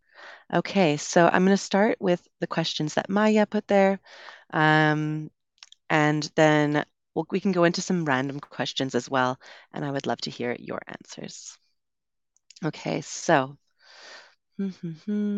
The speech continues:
so here, the, some good questions here about nouns, which can be singular or plural. Um,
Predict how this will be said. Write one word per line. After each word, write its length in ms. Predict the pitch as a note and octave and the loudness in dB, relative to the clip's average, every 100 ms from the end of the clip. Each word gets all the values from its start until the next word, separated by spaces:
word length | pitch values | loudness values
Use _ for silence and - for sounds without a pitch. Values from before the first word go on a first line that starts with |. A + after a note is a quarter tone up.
| G3+ G3+ G3 _ _ _ _ _ _ _ _ _ _ _ - - - - - _ _ | -6 -8 -12 _ _ _ _ _ _ _ _ _ _ _ -20 -20 -20 -20 -20 _ _
so 480 | - - - E3 D3 | -18 -6 2 4 4
here, 380 | D#3 - F#3+ G3 | 0 4 6 6
the, 120 | - - _ _ _ _ | 2 -8 _ _ _ _
some 180 | - F#3 | -6 0
good 160 | F#3+ F#3+ | 2 2
questions 460 | - F3 - F3 | 0 -2 -2 -6
here 160 | - D3 | -2 0
about 320 | C#3+ C#3+ - - | 4 2 2 -6
nouns, 580 | D#3 C#3+ C3+ C3+ C#3+ - | -4 0 0 0 -4 -4
which 240 | C#3+ - | -4 -2
can 220 | - C#3+ C#3 | -4 -6 -4
be 400 | C3+ C3 C3 - - _ _ - - - | -4 -4 -6 -10 -20 _ _ -20 -20 -10
singular 500 | - D3+ E3 E3 - | -4 0 4 4 2
or 180 | C3 C3+ | 0 -2
plural. 580 | - - C3+ F#2+ - C#3 - - - - | -2 -6 -4 -4 -4 -8 -14 -20 -20 -10
Um, 720 | D#3+ D#3 D#3 D#3 D#3 D#3 D#3+ | 0 4 4 4 0 -4 -6